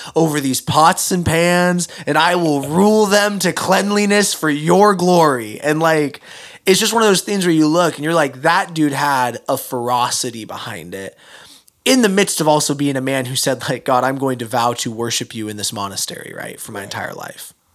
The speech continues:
Speaker 2: Going back to the, um, I don't even know what you call it, but the, um, the,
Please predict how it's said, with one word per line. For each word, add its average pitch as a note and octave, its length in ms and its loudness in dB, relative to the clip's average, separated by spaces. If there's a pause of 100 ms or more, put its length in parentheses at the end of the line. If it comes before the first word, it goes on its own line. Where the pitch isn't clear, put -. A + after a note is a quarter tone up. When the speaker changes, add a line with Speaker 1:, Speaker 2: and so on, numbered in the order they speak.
(600)
Speaker 2:
Going D#3+ 260 0
back D#3+ 240 0
to D#3+ 120 0
the, G2+ 480 -2
um, E2+ 520 -8 (1500)
I - 60 -12
don't A2+ 100 -6
even G2 180 -8
know F#2+ 120 -8
what - 120 -14
you F2 80 -20
call F#2 380 -8
it, - 180 -18
but - 280 -12
the, D#3 520 -10
um, F#2+ 600 -10 (2000)
the, G#2+ 600 -2